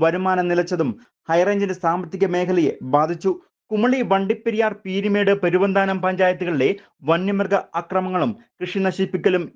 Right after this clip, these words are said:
ഈ മേഖലയിലെ ചൂടേറിയ വിഷയങ്ങളാണ്. അയ്യപ്പൻ കോവിലിലെ പട്ടയ പ്രശ്നങ്ങളും പരിഹരിച്ചിട്ടില്ല. ഒൻപത് ഗ്രാമപഞ്ചായത്തുകൾ ഉൾപ്പെടുന്നതാണ് പീരുമേട് മണ്ഡലം. ഇതിൽ ഏഴും എൽ ഡി എഫ് ആണ് ഭരിക്കുന്നത്. രണ്ടിടത്ത് യു ഡി എഫും ഭരിക്കുന്നു. എസ് ടി സംവരണമായ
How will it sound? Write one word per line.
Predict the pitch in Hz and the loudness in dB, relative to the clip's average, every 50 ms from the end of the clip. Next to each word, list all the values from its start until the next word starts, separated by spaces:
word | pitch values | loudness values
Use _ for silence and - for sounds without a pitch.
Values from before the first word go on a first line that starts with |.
| 160 170 | -8 -4
ഈ | 185 185 185 | -2 0 0
മേഖലയിലെ | 180 180 175 190 185 185 175 156 - - | 0 2 4 4 4 4 4 2 -2 0
ചൂടേറിയ | - 180 185 180 185 185 175 170 160 156 | 2 2 4 4 4 2 2 2 0 0
വിഷയങ്ങളാണ്. | 156 - - 180 175 175 170 165 165 175 185 - - _ _ _ _ _ _ | 0 2 0 2 2 4 2 2 2 2 0 -4 -4 _ _ _ _ _ _
അയ്യപ്പൻ | 139 147 160 175 180 - 196 185 170 180 | -6 -2 -2 -2 -2 -2 -2 -2 2 2
കോവിലിലെ | 185 185 160 175 180 180 185 180 - | 2 2 0 0 0 0 0 0 -2
പട്ടയ | 170 165 - 185 185 185 | -4 -2 -2 -4 -2 -2
പ്രശ്നങ്ങളും | 180 - - 185 180 175 156 139 120 - _ _ _ - | -4 -6 -6 -4 -2 0 0 0 -2 -4 _ _ _ -6
പരിഹരിച്ചിട്ടില്ല. | 160 170 170 165 180 170 156 175 151 151 160 170 185 - - _ _ _ _ _ _ _ - | -2 -2 0 0 0 -2 -2 -4 -4 -2 0 0 0 0 -2 _ _ _ _ _ _ _ -6
ഒൻപത് | 185 202 214 208 262 233 247 202 | -4 -2 0 0 0 -2 0 0
ഗ്രാമപഞ്ചായത്തുകൾ | 226 233 233 233 233 233 226 214 220 220 214 208 208 196 - - 170 170 | 0 0 0 0 0 0 2 2 2 2 2 2 2 0 0 0 2 2
ഉൾപ്പെടുന്നതാണ് | 190 151 151 220 202 196 202 190 180 165 156 147 135 - - | 2 2 0 -2 -2 -2 -2 0 0 0 0 0 -2 -2 -2
പീരുമേട് | 170 175 170 175 175 165 160 170 175 | -2 -2 0 0 0 2 0 2 0
മണ്ഡലം. | 180 175 180 185 185 - - _ _ _ _ - 156 | 2 0 0 0 0 -4 -8 _ _ _ _ -10 -2
ഇതിൽ | 151 180 175 - _ _ _ 156 170 | -2 -2 -2 -2 _ _ _ 0 2
ഏഴും | 185 185 196 180 160 120 - | 2 2 2 0 -4 -6 -2
എൽ | 165 170 175 165 | -2 -2 0 0
ഡി | 196 202 | 0 0
എഫ് | 190 190 170 | 0 0 -4
ആണ് | 165 170 160 | -6 -2 -2
ഭരിക്കുന്നത്. | 175 170 165 180 175 180 175 190 - - _ _ _ _ _ - | -2 -2 0 -2 -2 0 0 -2 -2 -4 _ _ _ _ _ -4
രണ്ടിടത്ത് | 156 180 202 214 208 233 196 - - 190 - 165 160 | -2 -2 -2 0 -2 -4 -2 0 -2 -2 -2 -2 0
യു | 185 208 208 | 0 2 4
ഡി | 202 196 | 2 2
എഫും | 185 151 156 160 151 | 2 0 -6 -2 -2
ഭരിക്കുന്നു. | 165 165 175 175 175 185 196 196 - _ _ _ _ - 180 | -2 -2 0 0 0 -2 -2 -6 -12 _ _ _ _ -2 -2
എസ് | 196 190 190 - | -2 -2 -4 -8
ടി | 262 269 - | -8 -2 -2
സംവരണമായ | 254 240 233 233 233 226 220 220 220 | 0 0 0 0 0 0 2 2 2